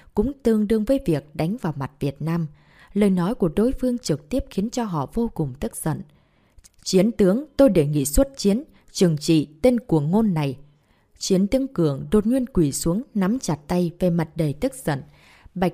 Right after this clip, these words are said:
Hổ gật đầu, cười nói, "Được rồi, vậy thì cho anh đến, dạy cho những người bạn ngoại quốc này, gọi là vỏ quýt dày có móng tay ngọn."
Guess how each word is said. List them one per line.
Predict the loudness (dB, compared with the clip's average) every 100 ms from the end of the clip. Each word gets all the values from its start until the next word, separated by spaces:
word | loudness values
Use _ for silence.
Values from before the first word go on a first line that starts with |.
| -2
Hổ | -2 -2 -2
gật | -4 -4 -2
đầu, | -2 -2 -8 0
cười | 0
nói, | 0 -2 -4 -8 _ _ _ _ 0
"Được | 2 2
rồi, | 2 2 2 -2 0
vậy | 2 4
thì | 2
cho | 4 2
anh | 2 0
đến, | 2 0 -2 -12 _ _ -6
dạy | 0 0 2
cho | 2
những | 2 2 2
người | 4 4 0 -8
bạn | 0 0 0
ngoại | 0 -2 0
quốc | 0 2
này, | 0 -2 -8 _ _ _ _ _ -2
gọi | 4 6
là | 6 2
vỏ | 2 0
quýt | 0 -2
dày | -2 -2 -2
có | -2
móng | 0 0 0
tay | -2
ngọn." | -2 -4